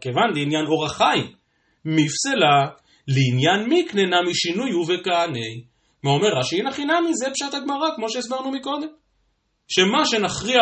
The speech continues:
באור החיים, מה שנקבע האם הלולב הזה כשר או לא כשר, ממילא הנפקא מינה תהיה בדיני גזלן. שאם באמת ה-, הלולב הזה נפסל לברכה,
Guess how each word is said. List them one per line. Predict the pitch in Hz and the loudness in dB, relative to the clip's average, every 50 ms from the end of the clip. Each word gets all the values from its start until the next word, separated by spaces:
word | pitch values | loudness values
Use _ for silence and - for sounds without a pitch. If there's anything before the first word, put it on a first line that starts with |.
| 202 160 | 4 6
באור | 160 165 160 139 139 | 6 4 4 4 2
החיים, | 131 - - 117 101 92 98 107 143 - _ _ _ _ _ _ _ _ - | -2 -2 -4 -6 -6 -8 -10 -14 -16 -18 _ _ _ _ _ _ _ _ -8
מה | 196 214 254 311 285 | -4 0 2 2 2
שנקבע | 254 - 233 214 202 180 196 185 254 | 2 0 0 -2 -2 -4 -2 0 4
האם | 254 220 208 220 233 220 | 4 6 4 4 2 2
הלולב | 202 180 175 180 220 226 185 180 | 0 0 2 2 2 2 2 0
הזה | 165 156 202 190 | -2 -2 -2 -2
כשר | - 170 - - 190 175 | -2 -2 -2 -2 0 0
או | 151 147 | 0 2
לא | 147 165 156 | 0 0 0
כשר, | 156 139 135 - 127 113 113 110 | -2 -4 -4 -4 -4 -4 -6 -4
ממילא | 113 120 123 139 156 175 | -4 -4 -2 0 0 0
הנפקא | 185 208 208 208 - | 0 -2 -2 -2 -2
מינה | 254 285 392 403 339 - | 0 0 2 0 0 -2
תהיה | - 269 320 349 311 | -2 -4 -4 -2 -2
בדיני | - 139 135 139 151 185 202 | -2 -2 -2 0 0 0 0
גזלן. | 208 233 - 202 226 240 - - - _ _ _ _ _ _ _ _ - | -2 -2 -2 -2 -2 -4 -4 -6 -12 _ _ _ _ _ _ _ _ -6
שאם | - - 170 175 233 254 254 247 233 214 180 | 0 4 4 6 6 6 6 6 4 4 4
באמת | 180 175 170 165 190 214 214 202 185 170 147 160 | 2 2 2 2 2 2 2 2 2 0 2 2
ה-, | 147 143 143 139 139 139 135 135 - - - - - | 4 6 6 6 6 6 4 2 0 -6 -6 -2 0
הלולב | 143 143 143 165 185 170 | 0 2 2 0 0 0
הזה | 160 139 143 135 | 0 0 0 0
נפסל | 139 135 - - - - 202 185 165 | 0 -2 -2 -2 0 2 4 4 4
לברכה, | 147 143 131 123 117 117 107 - - 120 107 98 - | 4 4 0 0 -2 -4 -6 -6 -6 -6 -6 -6 -6